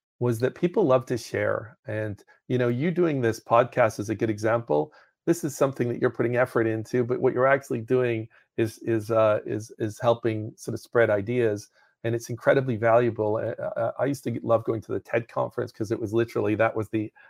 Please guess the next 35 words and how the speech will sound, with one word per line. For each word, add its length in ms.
actual 580
goal 300
of 100
the 80
conference, 640
was 160
just 280
to 60
spread 380
ideas. 600
And, 340
um, 380
and 160
so 400
I 160
want 280
to 120
try 240
to 80
help 240
our 80
community 540
do 200
that. 280
So, 480
because 320
someone 320
in 120
our 120
community 640
is 220
an 120
absolute 560
expert 540
on 320